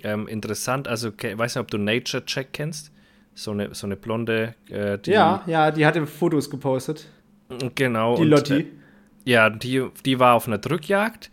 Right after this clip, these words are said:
Speaker 1: und hat ja eben den Wolf da gepostet. Und da
Speaker 2: Na,
Speaker 1: hab ich
Speaker 2: ein?
Speaker 1: geschrieben,
Speaker 2: <laughs>
Speaker 1: ja, oder mehr, ja, ja,
Speaker 2: Mehrere.
Speaker 1: kam ja immer wieder einer vorbei, ne? Und dann habe ich ihr geschrieben, „Mensch, sind da auch Hunde im Treiben?“ Da sagt sie, „Ja.“ Und dann habe ich noch geschrieben,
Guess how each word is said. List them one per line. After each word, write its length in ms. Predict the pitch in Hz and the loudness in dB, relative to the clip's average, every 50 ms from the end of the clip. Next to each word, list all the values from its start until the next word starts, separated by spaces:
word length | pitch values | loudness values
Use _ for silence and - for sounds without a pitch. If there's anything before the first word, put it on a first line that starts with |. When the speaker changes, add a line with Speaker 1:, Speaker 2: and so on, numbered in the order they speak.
| - - - - - _ | -20 -20 -20 -20 -16 _
Speaker 1:
und 140 | - 123 127 | -6 -2 0
hat 160 | 131 131 131 | 0 2 4
ja 100 | 135 131 | 4 4
eben 220 | 110 135 135 139 139 | 4 4 2 2 2
den 180 | 143 139 131 | 2 2 4
Wolf 280 | 127 120 117 113 - - | 6 6 6 6 4 2
da 120 | - 104 | 0 0
gepostet. 480 | 101 107 104 - - 107 104 - - 107 | 0 0 -4 -2 -2 -2 -2 -2 -2 0
Und 40 | - | 2
da 40 | - | 4
Speaker 2:
Na, 40 | 147 | 4
Speaker 1:
hab 80 | 170 117 | 4 4
ich 60 | - | 6
Speaker 2:
ein? 140 | 151 165 185 | 6 8 10
Speaker 1:
geschrieben, 320 | 202 247 254 262 - - - - - - - - - - | 10 8 8 6 2 -2 -2 -2 -4 -6 -18 -10 -6 -6
Speaker 2:
<laughs> 280 | 175 - - - - - | -6 -6 -8 -12 -4 4
Speaker 1:
ja, 240 | 123 139 156 165 | 10 10 12 12
oder 140 | 160 143 131 | 12 10 8
mehr, 180 | 127 139 156 160 | 8 6 6 6
ja, 180 | 147 156 170 | 8 10 10
ja, 60 | 185 175 | 12 12
Speaker 2:
Mehrere. 180 | 180 170 139 120 | 10 10 8 6
Speaker 1:
kam 180 | 120 - 147 139 | 6 4 4 6
ja 60 | 139 | 6
immer 180 | 139 151 160 151 | 4 4 4 2
wieder 220 | 175 196 226 208 | 2 2 2 2
einer 160 | 160 120 110 | 2 2 0
vorbei, 320 | 117 - - - - 107 101 | -2 -6 -4 0 0 0 0
ne? 220 | 107 135 185 202 - | 0 -4 -6 -8 -6
Und 200 | 131 131 127 127 | -6 -4 -2 0
dann 200 | 123 127 139 139 - - - - - - | 0 0 -2 -4 -10 -16 -20 -20 -10 -4
habe 160 | - 127 135 | -2 -2 -2
ich 120 | 139 139 131 | -2 -4 -6
ihr 80 | 139 | -8
geschrieben, 360 | 127 - - 135 131 135 120 | -8 -8 -8 -8 -6 -6 -4
„Mensch, 380 | 113 117 127 160 185 - - - - - - _ _ _ _ _ _ _ _ _ _ _ _ _ _ - | -2 -2 -2 -2 -4 -6 -8 -12 -16 -20 -20 _ _ _ _ _ _ _ _ _ _ _ _ _ _ -8
sind 240 | - - 135 120 | -4 -2 0 2
da 120 | 120 113 95 | 2 2 2
auch 240 | 101 110 - - - | 2 -2 -4 -4 -4
Hunde 240 | 131 143 156 170 190 | -4 -2 -2 -2 -2
im 200 | 185 190 185 - | -2 -4 -6 -8
Treiben?“ 400 | - 170 170 170 175 180 180 156 | -8 -6 -4 -4 -4 -4 -4 -6
Da 80 | 131 120 | -6 -6
sagt 320 | - - 120 - - - | -4 -6 -6 -8 -8 -10
sie, 100 | - 101 | -10 -8
„Ja.“ 200 | 98 104 110 127 | -6 -4 -4 -4
Und 80 | 147 151 | -4 -4
dann 140 | 139 120 120 | -4 -4 -4
habe 160 | 123 113 117 | -6 -6 -6
ich 80 | 117 120 | -6 -6
noch 160 | 123 117 - | -8 -8 -8
geschrieben, 340 | - - - 123 127 123 | -10 -10 -8 -8 -10 -12